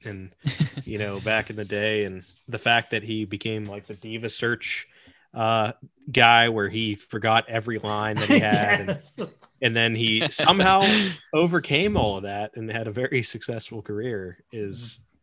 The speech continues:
Speaker 3: Mm-hmm.
Speaker 1: incredible. <laughs>
Speaker 2: Yes,
Speaker 3: Just
Speaker 2: I just remember my, sorry, go ahead.
Speaker 3: No, you're good, you're good.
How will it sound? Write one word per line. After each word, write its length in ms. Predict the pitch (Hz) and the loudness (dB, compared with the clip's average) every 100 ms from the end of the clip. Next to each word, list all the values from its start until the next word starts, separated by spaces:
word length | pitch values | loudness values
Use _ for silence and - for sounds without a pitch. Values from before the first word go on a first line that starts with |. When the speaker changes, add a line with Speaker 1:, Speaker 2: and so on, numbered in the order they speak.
| _ | _
Speaker 3:
Mm-hmm. 40 | 123 | -8
Speaker 1:
incredible. 540 | 104 139 131 92 92 - | -2 -2 -2 -8 -14 -6
<laughs> 0 | 220 123 - - - - _ _ _ _ _ _ _ _ _ _ 113 | -6 -6 -12 -20 -20 -20 _ _ _ _ _ _ _ _ _ _ -8
Speaker 2:
Yes, 140 | 110 | -4
Speaker 3:
Just 200 | 269 180 - | -2 -4 -6
Speaker 2:
I 120 | 131 135 | -2 0
just 260 | 139 135 | 0 0
remember 800 | 156 139 135 139 135 131 127 123 | 0 2 2 2 2 2 4 2
my, 380 | 120 113 110 110 | 0 0 0 0
sorry, 360 | - 120 113 110 | 0 0 2 2
go 120 | 113 | 0
ahead. 160 | 107 | 0
Speaker 3:
No, 80 | 233 | -2
you're 80 | 214 | -2
good, 180 | 156 165 | -2 -4
you're 100 | 151 | -6
good. 140 | 139 | -8